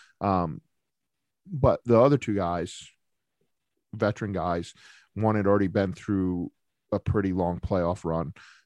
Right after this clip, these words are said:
Um, but they were healthy. And that, to me, that's the biggest difference. If you, if you're struggling with whether a guy's ready or not, and you're gonna throw him in because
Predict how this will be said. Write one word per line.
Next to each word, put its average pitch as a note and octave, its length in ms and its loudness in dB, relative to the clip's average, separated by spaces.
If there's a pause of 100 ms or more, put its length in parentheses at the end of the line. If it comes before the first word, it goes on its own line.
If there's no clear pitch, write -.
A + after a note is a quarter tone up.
(140)
Um, D#2 440 -6 (1500)
but A#2+ 140 -2
they B2 80 0
were A2 80 2
healthy. C3 400 -2
And G#2 140 -2
that, A#2+ 160 0
to C#3+ 100 0
me, G3+ 140 0
that's D3 240 4
the B2+ 60 -2
biggest A#2+ 280 0
difference. F#2+ 320 -6
If G2+ 140 -10
you, A2+ 100 -4
if A2+ 180 -2
you're D3 220 4
struggling A#2 680 0
with G#2 160 -2
whether G2+ 280 0
a F#2+ 60 -2
guy's F#2+ 320 -2
ready F#2+ 240 -2
or F2+ 80 -4
not, E2+ 340 -6
and F#2+ 80 -10
you're F#2+ 140 -2
gonna G2 220 -2
throw F#2+ 360 -4
him F2+ 100 -6
in F#2 200 -6
because F2 540 -8